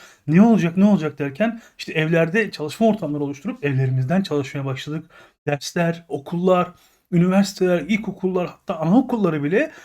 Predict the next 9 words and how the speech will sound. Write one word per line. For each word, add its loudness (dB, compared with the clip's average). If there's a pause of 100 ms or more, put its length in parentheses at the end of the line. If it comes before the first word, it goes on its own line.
(260)
evden 0
online 2
eğitim -4
modellemesine -4
döndü -4 (280)
ve 2
hayatımız 0
birden 2
online 4